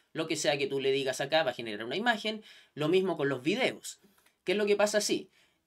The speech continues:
todavía está afinándose, entonces muchas veces tira error, hay que tener un poco de paciencia.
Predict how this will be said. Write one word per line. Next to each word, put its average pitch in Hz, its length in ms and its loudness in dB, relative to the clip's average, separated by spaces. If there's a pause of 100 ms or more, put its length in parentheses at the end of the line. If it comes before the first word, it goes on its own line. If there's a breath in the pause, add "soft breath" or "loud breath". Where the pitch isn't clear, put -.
todavía 240 800 2
está 202 640 6
afinándose, 208 920 2
entonces 160 320 -2
muchas 185 280 0
veces 185 240 -4
tira 165 200 4
error, 233 320 2
hay 196 80 4
que 165 100 -4
tener 156 240 -2
un 156 120 -6
poco 165 180 -4
de 165 100 -2
paciencia. 240 640 -4